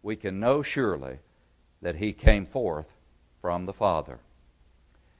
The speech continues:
"They know surely," he says here,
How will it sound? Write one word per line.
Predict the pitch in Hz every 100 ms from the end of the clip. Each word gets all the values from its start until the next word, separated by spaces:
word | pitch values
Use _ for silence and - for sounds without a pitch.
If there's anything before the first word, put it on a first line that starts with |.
| _ _
"They | - 123 165
know | 151 147 156 165 165 160 -
surely," | - 156 113 82 64 73 - _
he | 92
says | 82 101 98 92
here, | 104 101 110 117